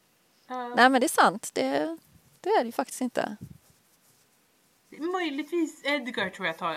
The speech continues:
Speaker 1: Edgar Linton är lite så här, "Ja, jag skulle gjort så här istället. Om jag hade gjort det så kanske", liksom.
Speaker 2: Mm.
Speaker 1: Men han är den enda som reflekterar åt det hållet. Alla
Speaker 2: Mm.
Speaker 1: andra är bara, "Om inte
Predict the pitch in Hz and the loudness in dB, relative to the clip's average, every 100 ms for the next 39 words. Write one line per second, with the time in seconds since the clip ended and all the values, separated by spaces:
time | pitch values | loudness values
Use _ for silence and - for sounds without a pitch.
0 | 196 202 202 196 190 - 196 185 190 185 | -4 -6 -6 -6 -8 -8 -8 -6 -6 -8
1 | - 190 190 165 160 - 202 196 - 208 | -12 -12 -6 -6 -4 0 2 2 -4 -8
2 | 185 175 - 170 165 - - 160 156 190 | -8 -10 -14 -10 -10 -10 -10 -10 -12 -12
3 | 185 175 175 170 160 - - - - 196 | -10 -10 -10 -12 -14 -14 -18 -18 -18 -20
4 | 190 - - - - - 214 _ - 226 | -18 -20 -20 -20 -18 -20 -20 _ -8 -6
5 | 220 233 254 226 254 269 269 202 202 190 | -4 -4 -2 0 0 0 -2 -4 -6 -6
6 | 180 - - 175 165 165 - 160 165 170 | -6 -10 -10 -8 -8 -10 -10 -12 -12 -12
7 | 226 - - _ _ - 226 233 254 262 | -12 -16 -20 _ _ -2 4 6 4 2
8 | 220 208 170 175 233 220 208 202 | 0 0 0 0 -2 -4 -4 -8